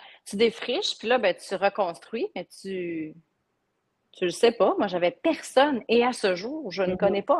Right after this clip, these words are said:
Speaker 1: encore quelqu'un qui a déscolarisé son enfant dans mon cercle, là. Fait que j'avais toi. J'avais
Speaker 2: Mm-hmm.
Speaker 1: toi pour soutenir, non mon choix, mais bien moi à travers ce choix-là.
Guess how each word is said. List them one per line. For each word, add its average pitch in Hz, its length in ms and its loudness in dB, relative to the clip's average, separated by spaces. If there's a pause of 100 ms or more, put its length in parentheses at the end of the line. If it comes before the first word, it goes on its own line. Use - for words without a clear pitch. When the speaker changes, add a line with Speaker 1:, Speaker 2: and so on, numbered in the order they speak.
Speaker 1:
encore 208 300 2
quelqu'un 190 320 -4
qui 185 100 -8
a 180 40 -4
déscolarisé 175 580 -6
son 175 240 -8
enfant 170 320 -2 (440)
dans 185 140 10
mon 175 200 0
cercle, 247 460 -2
là. 262 80 4
Fait 262 100 -8
que 175 80 -2
j'avais 220 220 2
toi. - 280 2 (480)
J'avais 214 260 8
Speaker 2:
Mm-hmm. 175 80 0
Speaker 1:
toi 320 160 4
pour - 200 -6
soutenir, 247 600 -6
non 240 300 -6
mon 190 280 -6
choix, 220 500 -4
mais 190 160 -6
bien 220 380 -2 (720)
moi 240 300 2
à - 80 -2
travers 185 360 0
ce - 140 -6
choix-là. 165 380 -8